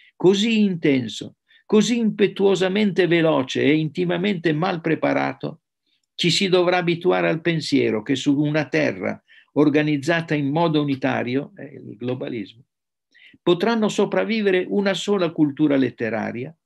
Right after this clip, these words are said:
e in un periodo relativamente breve solo poche lingue letterarie, o anzi, forse una sola.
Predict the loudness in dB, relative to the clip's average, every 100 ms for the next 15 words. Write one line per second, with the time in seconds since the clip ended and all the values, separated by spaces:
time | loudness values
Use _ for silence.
0 | _ _ _ _ _ 2 4 2 0 2
1 | 2 2 2 2 0 -2 -4 -2 -4 -2
2 | -4 0 2 2 0 -2 0 2 0 0
3 | 0 0 0 2 4 2 0 -2 -4 -6
4 | -4 -6 -6 -4 -2 -2 -4 -10 -8 -10
5 | -10 _ -4 -4 -4 -12 -16 _ _ -12
6 | -8 -6 -6 -8 -8